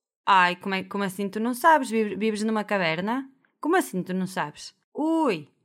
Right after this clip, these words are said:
tu não sabes então que o código binário é constituído por zero e um? Isto foi o exemplo mais aleatório de sempre, mas sigam. Como assim tu não sabes? Tens vivido numa cade-, numa caverna?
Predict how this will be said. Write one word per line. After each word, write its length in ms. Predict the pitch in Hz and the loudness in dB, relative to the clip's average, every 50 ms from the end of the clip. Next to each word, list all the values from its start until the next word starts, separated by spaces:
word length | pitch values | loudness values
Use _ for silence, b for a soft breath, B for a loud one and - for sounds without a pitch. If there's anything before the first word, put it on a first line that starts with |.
| _ _ | _ _
tu 120 | - 311 330 | -4 0 2
não 160 | 339 330 285 | 4 4 2
sabes 360 | 269 285 269 269 269 240 214 | 4 4 4 4 4 4 0
então 400 | 262 240 240 - 240 247 254 240 | -2 -4 -2 0 0 0 0 -2
que 400 | 240 - 240 240 247 247 247 233 B B B B B B | -2 -2 0 0 2 0 -2 -4 B B B B B B
o 160 | - - 285 254 | -8 -6 -6 0
código 420 | 269 294 285 262 247 277 269 240 | 6 8 8 8 8 4 2 2
binário 680 | 262 262 247 247 247 247 240 233 233 247 247 240 233 - - | 2 0 2 2 4 4 4 4 2 0 -2 -2 -4 -2 -4
é 100 | 202 220 | -4 -4
constituído 540 | - 240 - - 254 220 233 240 220 240 - | -2 -4 -4 -4 -6 -4 -4 -4 -4 -4 -4
por 120 | 233 233 | -4 -2
zero 220 | 220 233 226 214 | -2 0 0 0
e 140 | 220 202 185 | -2 -2 -2
um? 260 | 175 180 196 233 254 - _ _ _ _ _ | -2 -2 -4 -6 -8 -12 _ _ _ _ _
Isto 160 | - 180 - - | -16 -14 -10 -8
foi 100 | 185 175 | -8 -6
o 20 | |
exemplo 300 | 170 165 175 175 156 165 | -4 -4 -6 -6 -6 -6
mais 160 | 175 170 160 | -6 -6 -6
aleatório 400 | 165 165 175 170 170 175 170 175 | -8 -8 -8 -8 -6 -8 -8 -10
de 60 | - | -10
sempre, 340 | - 160 156 151 147 - - | -10 -10 -10 -10 -8 -8 -8
mas 240 | 165 160 165 - - | -8 -8 -10 -12 -16
sigam. 400 | - - - 160 147 151 147 139 _ _ _ - | -12 -10 -8 -8 -6 -8 -10 -12 _ _ _ -2
Como 220 | - 381 381 381 | 0 2 4 4
assim 260 | 370 349 330 294 247 | 4 4 2 2 2
tu 80 | 208 247 | 2 0
não 140 | 247 240 240 | 0 0 0
sabes? 300 | 240 220 170 165 - - | 0 0 0 -2 -2 -4
Tens 220 | - 311 311 262 | -4 -2 -2 -2
vivido 260 | 262 277 302 277 277 | -2 -2 0 0 2
numa 180 | 285 277 277 262 | 2 0 0 0
cade-, 400 | 277 254 233 202 185 175 - - - - | 0 0 0 0 -2 -4 -6 -8 -8 -6
numa 300 | 220 240 254 254 247 240 | -4 -2 0 0 -2 -2
caverna? 640 | 247 240 202 180 165 170 180 226 247 202 170 - | -2 -2 -2 -2 -4 -4 -2 -2 -4 -4 -4 -8